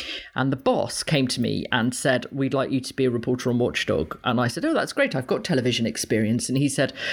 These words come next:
"Yeah, not the kind of experience I'm after, so go and work on this programme, this daytime consumer programme, uh, the Really Useful Show in Birmingham. And then, then do that for a bit, and then you can come back and be on Watchdog." And I was like, "Yes, my career is made." Um,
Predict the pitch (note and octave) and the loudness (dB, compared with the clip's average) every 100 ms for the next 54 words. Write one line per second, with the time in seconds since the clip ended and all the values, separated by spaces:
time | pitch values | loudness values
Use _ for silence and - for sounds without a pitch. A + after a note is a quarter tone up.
0 | - - E3 E3 A#2+ - - F#3 G3 F#3+ | -8 -8 0 2 2 -4 -4 -2 0 2
1 | E3+ D#3+ - D#3+ - - D3 C3 - C3 | 2 0 0 0 0 0 2 2 0 0
2 | C3 B2 - B2+ C#3 C3 F3+ G#3 D#3 D3 | 2 0 -2 -4 -4 -2 0 0 0 0
3 | C#3+ - - C3+ C3 - D3 C3 B2+ B2 | 0 -4 -2 2 0 2 0 2 0 0
4 | B2 - D#3+ E3+ - C3 B2+ B2+ B2 - | -2 0 0 0 -2 0 0 0 0 2
5 | C3 B2 B2 A#2 A#2+ A#2+ B2 - - C3+ | 0 0 0 0 0 0 -2 -4 -4 0
6 | B2 C3 C3+ B2+ B2+ - - B2 B2+ C3+ | 0 2 2 2 0 -2 0 0 0 2
7 | D#3 C3 G#2+ - - - - _ _ - | 2 2 -2 -6 -10 -20 -20 _ _ -20
8 | _ _ - - - C#3+ D#3 D#3 - D#3+ | _ _ -8 -8 -6 0 0 0 0 0
9 | D3 A#3 B3+ B2 - C3+ B2+ - C3 B2+ | 0 0 0 0 -2 -2 0 2 0 0
10 | B2+ B2+ C#3 C3 A#2+ - B2 B2 E3 B3+ | 0 0 0 0 -2 0 0 2 4 2
11 | - - - B2 - A2 F#2 - - - | 0 -2 -2 -2 -2 -2 -4 -4 -12 -8
12 | - F#4 C#4+ - - E3+ - E3 F#3 D#3 | 0 2 2 0 -2 -2 0 0 2 2
13 | C#3+ D3 C3 C3 - - - - - - | 0 0 0 -2 -8 -6 -4 -4 -6 0
14 | D#3+ D#3 | 2 2